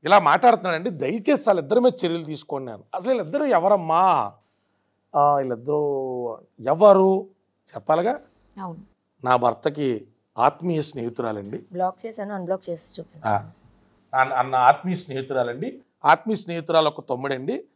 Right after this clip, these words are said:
Speaker 1: నన్ను ఈ రకంగా రోడ్డు మీద అలా వివస్త్రం చేసి నుంచోబెడతానని ఛాలెంజ్లు చేస్తున్నారండి. మీరు ఇప్పుడైనా కాపాడతారా? మళ్ళీ జైలుకి, మళ్ళీ డ్రగ్ పెడ్లర్ కింద వెళ్ళే ఓపిక లేదండి అంటే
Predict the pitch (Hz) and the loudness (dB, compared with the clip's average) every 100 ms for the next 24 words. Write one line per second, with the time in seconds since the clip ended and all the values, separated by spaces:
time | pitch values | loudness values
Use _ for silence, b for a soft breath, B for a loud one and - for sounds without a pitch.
0 | _ - 156 190 180 156 175 196 196 - | _ -8 -4 -2 0 0 -2 2 2 2
1 | _ _ _ 135 196 170 233 220 190 160 | _ _ _ -2 -2 0 0 2 4 2
2 | 170 214 - - 226 190 190 - 151 139 | -2 -8 -6 0 0 0 -4 -6 -10 -6
3 | 165 151 151 156 151 147 139 170 165 139 | -4 -4 -4 -8 -6 -2 0 -2 -4 -6
4 | 139 123 - 123 123 170 240 _ _ _ | -6 -6 -6 -6 -6 -8 -12 _ _ _
5 | 139 165 - 180 208 233 160 156 160 151 | -6 -6 -2 0 2 6 6 6 4 2
6 | 214 175 196 240 196 196 196 202 156 - | -2 0 -2 -2 0 -2 -4 -6 -6 -8
7 | b b 156 254 294 240 208 175 208 190 | b b 2 4 6 4 2 0 0 0
8 | 180 175 160 170 151 165 165 160 147 135 | -2 -4 -4 -2 0 -2 -4 -2 -2 -2
9 | 127 127 117 226 302 - | -4 -6 -2 2 2 0